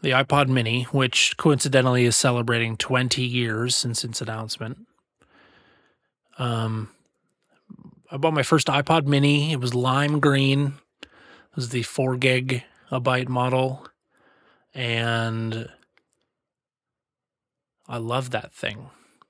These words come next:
My girlfriend, Sarah, had the pink one. And we did the whole thing where we'd, like, ride the train, 'cause I grew up in a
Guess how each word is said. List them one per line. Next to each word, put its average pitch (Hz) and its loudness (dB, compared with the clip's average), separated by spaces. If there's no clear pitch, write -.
My 127 -2
girlfriend, 139 0
Sarah, 135 -2
had 127 -4
the 117 -8
pink 135 -6
one. 165 -4
And 139 -4
we 135 2
did 127 2
the 131 8
whole 131 4
thing 139 4
where 131 6
we'd, 123 2
like, 127 2
ride 127 4
the 127 0
train, 127 0
'cause 135 -2
I 143 8
grew 147 6
up 139 2
in 127 2
a 113 0